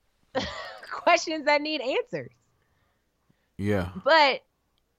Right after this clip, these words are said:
Speaker 1: to me, I'm, I'm definitely, I definitely agree that this is something that should be charged as a hate crime. And if not on the basis of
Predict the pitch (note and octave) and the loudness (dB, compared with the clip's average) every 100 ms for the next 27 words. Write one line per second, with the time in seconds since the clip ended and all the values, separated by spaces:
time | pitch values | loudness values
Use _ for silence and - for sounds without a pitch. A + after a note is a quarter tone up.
0 | _ _ - C4 B3 C#4+ D#4 C4+ G#3+ - | _ _ -2 -2 -2 -2 0 2 2 0
1 | - G3+ G3+ F#3 G#3+ G3 G#3 G3+ A#3 G#3+ | 2 2 2 2 2 2 2 2 -2 -2
2 | F3+ E3+ D#3+ F3+ _ _ _ _ _ - | -2 -4 -8 -14 _ _ _ _ _ -4
3 | F3+ G#3+ A3 A3 F#3+ D#3+ E3+ D#3+ D3+ D#3 | 2 2 2 -2 -2 -4 -6 -6 -8 -10
4 | C#3+ D3+ - C#3 C#3+ C#3 C#3+ C#3 C#3+ C#3 | -12 -14 -10 -8 -8 -8 -6 -2 2 4
5 | C3+ C3+ - _ _ _ _ _ _ _ | 4 2 -2 _ _ _ _ _ _ _
6 | _ _ - - D#3 C#3 C#3 - C3+ C3 | _ _ -10 -4 -4 -4 -4 0 2 2
7 | C3+ - D#3+ D3 B2+ D3 - D#3 D3+ - | -2 -2 -2 0 -2 -4 0 0 0 0
8 | F3 E3 D#3 E3 F3 A3 B3+ - F#3 D#3+ | -2 -2 -4 0 4 4 4 0 -4 -6
9 | E3+ F3 - D3+ C3 | -4 -6 -6 -12 -12